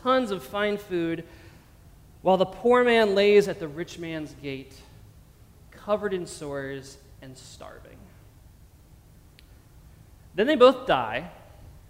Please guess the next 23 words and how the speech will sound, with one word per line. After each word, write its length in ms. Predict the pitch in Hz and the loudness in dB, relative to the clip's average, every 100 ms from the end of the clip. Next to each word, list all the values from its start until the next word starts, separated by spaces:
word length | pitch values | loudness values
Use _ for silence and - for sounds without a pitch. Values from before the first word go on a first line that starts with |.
| - - | -20 -14
and 100 | 156 | -12
the 60 | |
tables 520 | 160 - 220 214 202 165 | -12 -8 -6 -4 -6 -6
are 160 | 147 | -10
turned. 360 | 147 - 127 - - - - - - - - - - - - - - - - - - | -12 -16 -18 -18 -20 -20 -20 -20 -20 -20 -20 -20 -20 -20 -20 -20 -20 -20 -20 -20 -10
The 80 | 170 | 0
poor 240 | 233 277 | 8 8
man 180 | 285 277 | 10 8
is 120 | 269 | 8
taken 280 | 247 240 240 | 6 6 8
by 120 | - | 6
the 120 | 190 185 | 6 2
angels 360 | 214 226 254 - | 0 0 -2 -2
to 80 | |
be 120 | - 190 | -4 -4
with 160 | 180 | -2
Abraham, 540 | 208 220 190 165 151 165 | 4 4 4 2 -2 -4
the 60 | |
father 460 | 165 196 202 220 196 | 0 6 8 8 6
of 140 | 165 | 0
the 80 | 156 | -6
Jewish 320 | 135 147 135 | -10 -10 -10
people, 400 | - 135 - 175 | -12 -20 -18 -18